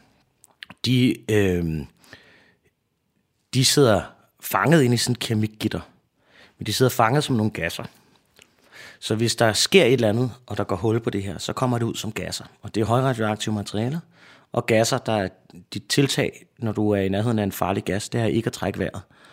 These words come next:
Og det er et rigtig dårligt tiltag. Mm. Øhm, så, så det er det, der lidt er kernen i et atomkraftværk, at man skal for enhver pris sørge for, at de her gasser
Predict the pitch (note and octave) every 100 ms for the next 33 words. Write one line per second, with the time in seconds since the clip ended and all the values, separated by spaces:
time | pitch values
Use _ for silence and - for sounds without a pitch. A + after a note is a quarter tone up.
0 | - - A2+ A2+ A2+ - - A2 A2+ B2
1 | - A2 - - - G3+ F#3 D3+ - -
2 | - _ _ G#2 G2 F2+ E2 A#1+ - -
3 | - B2 - A2+ B2 A#2 B2+ B2+ B2 B2
4 | D#2+ G#2+ F#2 - _ _ _ _ _ _
5 | _ - - F#2+ F2 G#2 G2+ F#2 - -
6 | G2 F#2 G2 F#2+ F#2+ F#2+ F#2+ - F#2+ -
7 | _ _ _ - A2+ A2 C3+ - - C3
8 | - - - G#2 - G#2 G#2+ G2+ G#2 E2+